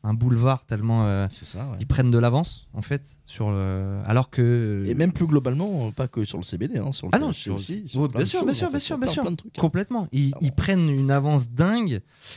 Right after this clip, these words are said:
Speaker 1: Et en fait, si vous voulez, le, le, le truc, c'est que aujourd'hui,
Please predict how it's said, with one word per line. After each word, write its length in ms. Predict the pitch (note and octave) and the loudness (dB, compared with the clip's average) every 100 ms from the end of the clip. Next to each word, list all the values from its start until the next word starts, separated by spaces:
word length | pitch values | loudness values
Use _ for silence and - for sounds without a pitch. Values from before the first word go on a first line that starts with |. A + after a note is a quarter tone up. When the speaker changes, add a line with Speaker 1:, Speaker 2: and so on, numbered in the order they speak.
| - | -4
Speaker 1:
Et 100 | C3+ | 2
en 80 | C#3 | 4
fait, 240 | C3+ A3 - | 4 0 -2
si 120 | - | -2
vous 60 | D3 | 2
voulez, 260 | F#3+ A#3+ - | 2 0 2
le, 260 | C3 B2+ | 4 6
le, 240 | B2 B2+ C3 | 6 4 4
le 180 | B2+ | 4
truc, 260 | B2+ - A#3 | 2 -2 -4
c'est 160 | - C3 | -2 -4
que 320 | - B2+ A2 _ _ _ _ _ _ - _ _ _ _ _ _ _ _ _ _ - | 0 -2 -2 _ _ _ _ _ _ -20 _ _ _ _ _ _ _ _ _ _ 2
aujourd'hui, 600 | C#3+ B2+ C3+ D#3 G#3 | 4 4 0 0 -4